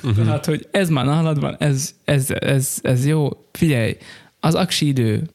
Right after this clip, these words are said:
Speaker 2: zseniális. Nem tudom, a hármasnak hogy van, de egyes, kettest ismerem, zseniális aksi ideje van. Nincs benne plusz elem, mind a em-, már említett G hatszáznégyesbe, ami elemre megy.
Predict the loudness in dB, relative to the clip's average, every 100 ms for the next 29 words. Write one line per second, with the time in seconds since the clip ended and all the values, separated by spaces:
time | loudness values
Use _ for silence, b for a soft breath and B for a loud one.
0 | -2 0 2 0 0 -2 -4 -6 -2 0
1 | 2 0 2 2 0 -2 -2 0 0 0
2 | -2 -2 -2 -2 0 -2 0 -2 0 -2
3 | -2 -6 -2 0 0 0 0 -2 -4 _
4 | -2 0 2 2 0 0 -4 -14 _ -2
5 | 0 0 0 0 0 0 -4 -6 B B
6 | B B 2 2 2 2 0 0 0 0
7 | 0 0 2 0 -2 0 0 2 0 -2
8 | -4 -6 _ _ -2 0 2 0 0 0
9 | 0 -2 -4 -8 -6 0 2 2 2 0
10 | 0 0 0 0 0 -2 0 -2 -2 B
11 | B B -2 0 2 0 0 0 0 -4